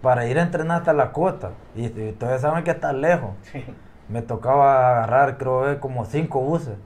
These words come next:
Speaker 1: Y como dice el profe, teníamos que salir porque como no había dónde quedarnos, así tocaba, eh, venir y de ahí venir a entrenar, no, no era fácil. Veníamos cinco de la barra,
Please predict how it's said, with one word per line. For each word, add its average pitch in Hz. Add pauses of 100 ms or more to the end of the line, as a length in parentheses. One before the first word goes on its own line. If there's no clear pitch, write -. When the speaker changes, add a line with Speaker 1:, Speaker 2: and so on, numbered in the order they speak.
(1160)
Speaker 1:
Y 127
como 127
dice 143
el 151
profe, 170
teníamos 156
que 175
salir 160
porque 165
como 143
no 131
había 139 (540)
dónde 147
quedarnos, 175 (500)
así 117
tocaba, 156
eh, 92 (240)
venir 127
y 170
de 143
ahí 151
venir 147
a -
entrenar, 123
no, 120
no 120
era 123
fácil. 147 (480)
Veníamos 135
cinco 170
de 127
la 113
barra, 131